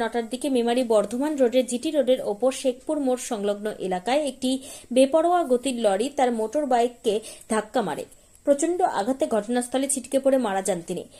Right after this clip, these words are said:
ঘটনার পরই স্থানীয় বাসিন্দারা ছুটে এসে তাকে উদ্ধার করার চেষ্টা করেন, কিন্তু ততক্ষণে সব শেষ। খবর পেয়ে মেমারি থানার পুলিশ ঘটনাস্থলে পৌঁছে দেহটি উদ্ধার করে বর্ধমান মেডিকেল কলেজ ও হাসপাতালের মর্গে পাঠায় ময়নাতদন্তের জন্য। পুলিশ সূত্রে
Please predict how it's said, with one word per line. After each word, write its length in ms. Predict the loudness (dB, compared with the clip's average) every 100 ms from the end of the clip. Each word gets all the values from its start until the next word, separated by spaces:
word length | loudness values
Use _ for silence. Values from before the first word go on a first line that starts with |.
| -16 0
ঘটনার 340 | 0 2 2 2 2
পরই 220 | 2 0 -2
স্থানীয় 260 | -2 0 0
বাসিন্দারা 480 | 0 -2 2 2 2
ছুটে 200 | -2 2 4
এসে 140 | 4 0 -4
তাকে 160 | -2 -2 -2
উদ্ধার 220 | -2 -2
করার 180 | 0 0 -2
চেষ্টা 220 | -4 -4 -4
করেন, 180 | -4 -6 -6
কিন্তু 180 | -4 -2 -2
ততক্ষণে 460 | -2 -6 -4 -4 -2
সব 120 | -4 -6 -8
শেষ। 160 | -8 -10 -12 -18 -20 -20 2
খবর 200 | 6 6 6
পেয়ে 160 | 2
মেমারি 280 | 2 2 2 0
থানার 220 | 0 0 0
পুলিশ 160 | -2 0
ঘটনাস্থলে 520 | -2 -2 -4 -4 -4 0
পৌঁছে 240 | -2 -2 0 2
দেহটি 240 | 2 0 -2
উদ্ধার 220 | 0 0 4
করে 120 | 4 4
বর্ধমান 380 | 2 2 0 0 0
মেডিকেল 300 | -2 0 -2 0
কলেজ 200 | 0 0 -2
ও 20 | -4
হাসপাতালের 460 | -8 -8 -4 -2 -2
মর্গে 240 | -4 -4 -6
পাঠায় 280 | -6 -6 -8 -16 -20 -20 -6 2
ময়নাতদন্তের 600 | 4 4 2 2 0 -2
জন্য। 140 | -2 -4 -10 -18 -20 -6 2
পুলিশ 160 | 4 4
সূত্রে 200 | 2